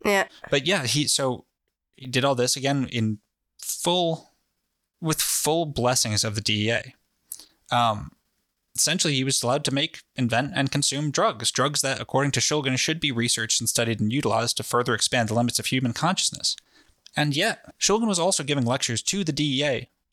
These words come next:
Speaker 2: on psychedelic drugs,
Speaker 1: Mm-hmm.
Speaker 2: teaching the D E A how to understand them, what they are,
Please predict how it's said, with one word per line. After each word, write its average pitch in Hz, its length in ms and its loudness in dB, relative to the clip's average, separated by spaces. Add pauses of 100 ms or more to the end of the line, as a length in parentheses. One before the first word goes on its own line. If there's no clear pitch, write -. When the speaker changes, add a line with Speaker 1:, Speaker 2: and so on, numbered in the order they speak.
(140)
Speaker 2:
on - 160 2
psychedelic 123 480 -2
drugs, - 400 0 (220)
Speaker 1:
Mm-hmm. 202 400 2 (460)
Speaker 2:
teaching 180 360 0
the 131 60 0
D 120 240 2
E 110 40 2
A 113 120 2
how 117 160 0
to 123 100 0
understand 123 460 0
them, - 160 -16 (200)
what - 160 -2
they 139 140 2
are, 185 340 -2